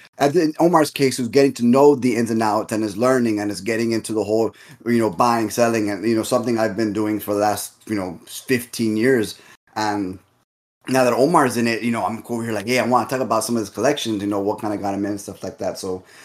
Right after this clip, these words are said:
that is a discussion for your future time. I can't wait to have the discussions 'cause I do have a lot of questions. Um, on, on top of my head, I don't even have this written down. I'm gonna be spitting questions whenever we get that guy on here. But nonetheless,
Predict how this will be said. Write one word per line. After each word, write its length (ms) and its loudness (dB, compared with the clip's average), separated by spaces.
that 160 6
is 120 4
a 40 -10
discussion 560 -2
for 160 -10
your 100 -2
future 380 -4
time. 360 2
I 120 -2
can't 260 -6
wait 220 2
to 80 0
have 80 0
the 80 -8
discussions 520 -4
'cause 120 -4
I 60 -2
do 100 -4
have 100 4
a 40 0
lot 120 0
of 100 -10
questions. 460 -6
Um, 400 -2
on, 180 2
on 140 2
top 160 2
of 80 -2
my 60 0
head, 140 4
I 40 2
don't 80 2
even 120 -2
have 120 2
this 140 -2
written 180 4
down. 320 0
I'm 80 -2
gonna 140 -2
be 100 -2
spitting 280 -4
questions 380 -4
whenever 280 -6
we 100 -8
get 200 -8
that 140 -6
guy 140 -4
on 160 -8
here. 180 -10
But 340 0
nonetheless, 540 2